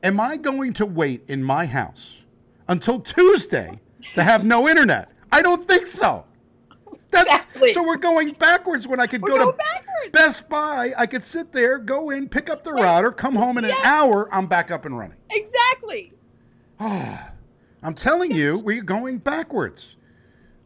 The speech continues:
Speaker 1: I, I
Speaker 2: Right.
Speaker 1: think, you know, Doc Brown and,
Speaker 2: Target,
Speaker 1: and, and
Speaker 2: whatever.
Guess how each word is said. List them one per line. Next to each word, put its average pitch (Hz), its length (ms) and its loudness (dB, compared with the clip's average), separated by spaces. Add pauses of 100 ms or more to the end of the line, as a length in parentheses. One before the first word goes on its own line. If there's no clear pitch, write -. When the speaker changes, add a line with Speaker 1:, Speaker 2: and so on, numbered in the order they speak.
Speaker 1:
I, 160 60 -6
I 180 100 -8
Speaker 2:
Right. 160 180 -4
Speaker 1:
think, 214 240 -8 (100)
you 180 100 -6
know, 165 140 -2
Doc 190 400 0
Brown 190 380 0
and, 165 120 -4
Speaker 2:
Target, 151 240 -6 (160)
Speaker 1:
and, 294 100 0
and 302 180 -4
Speaker 2:
whatever. 269 200 -12